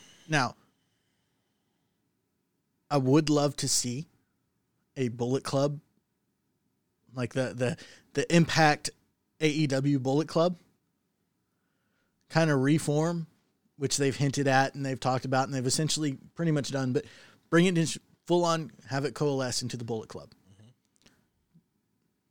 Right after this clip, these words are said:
Speaker 1: You know, in a couple weeks, go ahead and bring in, um, bring Hangman in and let him kind of be like, you know, "Yeah, I'm Bullet Club, so I'm gonna be here,"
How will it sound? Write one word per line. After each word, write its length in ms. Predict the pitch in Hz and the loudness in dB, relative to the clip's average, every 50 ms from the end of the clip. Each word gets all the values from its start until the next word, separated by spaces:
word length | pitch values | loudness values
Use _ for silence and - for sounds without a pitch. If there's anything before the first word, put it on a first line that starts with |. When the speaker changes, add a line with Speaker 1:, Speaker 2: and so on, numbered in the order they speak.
| _ _ _ _ _ _ _ _ _ _ - 143 | _ _ _ _ _ _ _ _ _ _ -16 -10
Speaker 1:
You 60 | 131 117 | -8 -6
know, 100 | 117 120 | -6 -6
in 60 | 120 | -6
a 40 | - | -2
couple 240 | - 131 - 143 | -4 -4 -2 -2
weeks, 400 | 131 131 131 131 - - - - | -4 -4 -6 -6 -6 -6 -8 -8
go 220 | 147 139 135 127 127 | -8 -8 -6 -6 -4
ahead 320 | 113 101 123 120 123 117 | -4 -4 -2 -4 -4 -4
and 240 | - - 127 123 110 | -6 -6 -6 -6 -6
bring 300 | 117 123 127 131 127 123 | -4 -4 -4 -2 -2 -2
in, 340 | 123 120 120 120 117 110 - - - _ _ _ _ _ _ - | -2 -2 -4 -4 -6 -8 -10 -14 -20 _ _ _ _ _ _ -6
um, 460 | 123 127 120 113 104 95 107 117 - _ _ _ _ _ _ _ _ _ _ _ _ _ _ _ _ _ - - - - | -4 -4 -4 -4 -6 -8 -12 -16 -18 _ _ _ _ _ _ _ _ _ _ _ _ _ _ _ _ _ -14 -12 -8 -2
bring 220 | 151 143 143 139 | 0 0 2 2
Hangman 520 | 127 117 139 135 139 131 123 123 120 117 | 0 0 0 0 0 -2 -2 -2 -2 -4
in 260 | 117 113 110 107 113 - _ _ _ _ _ _ _ _ _ - | -4 -6 -8 -10 -14 -18 _ _ _ _ _ _ _ _ _ -8
and 140 | 131 123 123 | -4 -4 -2
let 160 | 127 - - | -4 -4 -4
him 460 | - 135 135 131 131 127 127 123 113 - | -4 -2 -2 -2 -2 -2 -4 -6 -8 -8
kind 240 | - - 139 135 135 | -2 -2 0 0 0
of 180 | 127 113 110 | -2 -4 -4
be 120 | 127 135 131 | -4 -2 -2
like, 200 | 127 127 123 95 | -2 -2 -4 -6
you 140 | 139 151 156 | -6 -6 -4
know, 200 | 151 143 143 127 - - - - _ _ - | -4 -4 -6 -6 -10 -14 -20 -20 _ _ -4
"Yeah, 260 | - 147 151 147 143 | 0 2 2 4 4
I'm 120 | 147 147 | 2 2
Bullet 260 | 135 143 143 180 196 - | 4 2 2 2 0 -4
Club, 260 | - 120 117 110 - | -8 -8 -8 -6 -6
so 220 | - 131 123 117 | -6 -4 -4 -4
I'm 180 | 120 123 127 123 | -4 -4 -4 -4
gonna 160 | 127 127 135 | -4 -4 -4
be 260 | 135 131 127 123 120 113 | -4 -6 -6 -8 -8 -8
here," 400 | 110 117 113 110 113 113 - | -10 -12 -12 -12 -12 -14 -16